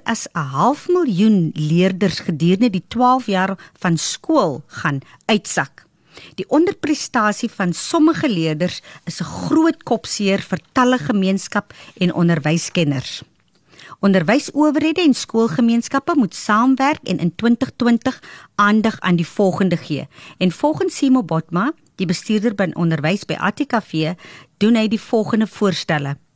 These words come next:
Die vermindering van die aantal leerders in 'n klas,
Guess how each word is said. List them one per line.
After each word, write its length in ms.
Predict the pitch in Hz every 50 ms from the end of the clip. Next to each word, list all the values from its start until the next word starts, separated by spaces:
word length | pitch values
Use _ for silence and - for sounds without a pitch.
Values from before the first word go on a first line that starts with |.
| _ _ - - - - - -
Die 120 | - 175
vermindering 880 | - - - 165 165 175 202 254 285 302 349 370 392 349 349 311 370 -
van 260 | - - - 202 196
die 120 | 175 202 -
aantal 360 | - 190 202 208 - 208 190
leerders 520 | 165 156 156 165 170 170 170 247 247 - -
in 160 | - 165 156
'n 60 | 139 _
klas, 500 | - - 175 190 269 294 - - - -